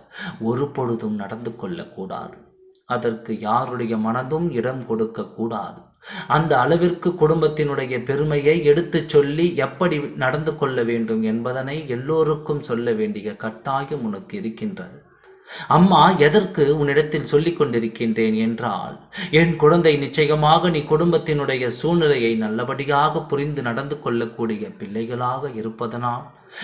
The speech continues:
இவற்றையெல்லாம் தெரிந்து கொண்டு நீ நிச்சயமாக அவர்களின் மனநிலையை உன்னால் மாற்ற முடியும் என்கிற ஒரு எண்ணத்தில்தான்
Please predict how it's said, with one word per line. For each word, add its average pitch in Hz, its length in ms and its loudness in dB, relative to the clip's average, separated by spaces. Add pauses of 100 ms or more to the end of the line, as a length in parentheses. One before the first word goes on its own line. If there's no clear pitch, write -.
(140)
இவற்றையெல்லாம் 123 840 0
தெரிந்து 143 380 -2
கொண்டு 151 320 2
நீ 147 180 -4
நிச்சயமாக 123 840 -2 (240)
அவர்களின் 110 500 -2
மனநிலையை 123 760 -4 (260)
உன்னால் 113 520 -4 (400)
மாற்ற 120 460 -8
முடியும் 95 420 -8
என்கிற 104 580 -10
ஒரு 107 260 -4 (100)
எண்ணத்தில்தான் 131 840 -6